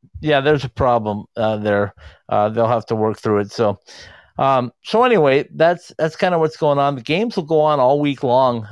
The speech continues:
um, in Plymouth, Michigan at the, uh, U S A Hockey Arena. Um, just a quick recap on the, the, uh, game schedule. Um, if I can pull that up here real quick. Okay, so,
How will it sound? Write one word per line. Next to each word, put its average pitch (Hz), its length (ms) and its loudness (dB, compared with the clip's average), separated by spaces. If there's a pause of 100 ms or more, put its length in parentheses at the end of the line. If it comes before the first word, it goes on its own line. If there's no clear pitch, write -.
um, 113 480 -2 (560)
in 139 240 -4
Plymouth, 139 400 -2
Michigan 127 420 -4
at 113 220 -2
the, 117 260 -2
uh, 110 140 2 (440)
U 135 180 2
S 127 160 -2
A 123 100 2
Hockey 120 440 0
Arena. 113 460 2 (320)
Um, 110 480 0
just 143 300 -6
a 120 60 -6
quick - 420 -4 (100)
recap 123 600 0
on 120 140 0
the, 117 240 -4
the, 123 380 -4
uh, 120 160 2 (100)
game 139 280 -2
schedule. 147 1120 0 (440)
Um, 131 500 0
if 120 160 -8
I 117 60 -4
can - 140 -12
pull 104 240 -10
that 101 140 -6
up - 160 -8
here 135 140 -2
real 139 260 -2
quick. 202 220 -4 (2500)
Okay, 104 320 -4
so, 123 580 0